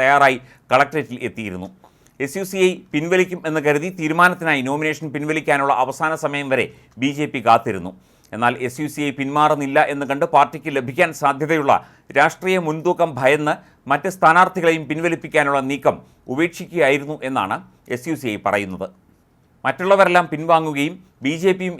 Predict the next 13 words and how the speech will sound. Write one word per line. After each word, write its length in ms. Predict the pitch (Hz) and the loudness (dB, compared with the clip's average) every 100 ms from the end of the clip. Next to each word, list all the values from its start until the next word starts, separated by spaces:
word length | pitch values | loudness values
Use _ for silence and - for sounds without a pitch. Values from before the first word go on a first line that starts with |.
| 135 | -8
എസ് 120 | 185 | -8
യു 40 | 180 | -8
സി 60 | 185 165 | -4 -4
ഐയും 140 | 160 156 | 0 0
തമ്മിൽ 180 | 147 139 139 | 0 0 2
നേർക്കുനേർ 440 | 160 175 170 160 143 | 2 2 0 0 0
ഒരു 100 | 139 | -4
മത്സരം 340 | 139 - 165 156 147 | -4 0 0 0 0
ഉണ്ടാവുകയും 440 | 139 151 151 151 143 | 4 4 4 -4 -2
ചെയ്താൽ 280 | 135 120 85 _ _ - 127 | 4 4 2 _ _ -8 0
അത് 120 | 147 123 | 2 4
അഖിലേന്ത്യാ 440 | 131 147 165 175 170 | 0 2 2 4 4
തലത്തിൽ 280 | 156 151 156 | 4 2 -4